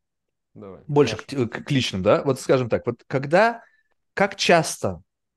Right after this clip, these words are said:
Speaker 1: Мгм.
Speaker 2: ты высказываешь свою точку зрения в отношении какой-либо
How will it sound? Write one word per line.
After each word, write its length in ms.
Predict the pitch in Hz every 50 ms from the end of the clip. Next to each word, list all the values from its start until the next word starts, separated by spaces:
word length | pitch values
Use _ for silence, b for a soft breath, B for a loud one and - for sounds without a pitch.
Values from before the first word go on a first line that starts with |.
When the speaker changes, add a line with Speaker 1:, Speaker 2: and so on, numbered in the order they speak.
| _ _ _ _ -
Speaker 1:
Мгм. 280 | 147 117 107 131 135 131
Speaker 2:
ты 240 | 160 170 214 226
высказываешь 960 | 160 131 139 - - - 139 131 147 151 147 143 139 135 127 120 - - - _ _ _ _ _ _ _ _ _ _ _ _ _ _ _ _ _ _
свою 400 | - - - 120 123 131 139 131
точку 340 | - 127 120 - - 123 110
зрения 520 | 104 113 107 98 95 95 98 104 131 - b b b b b -
в 100 | 120 139
отношении 640 | 135 - 147 135 - - 180 160 156 160 151 135 127
какой-либо 920 | - 143 123 - - 139 143 131 127 135 127 123 117 110 104 101 -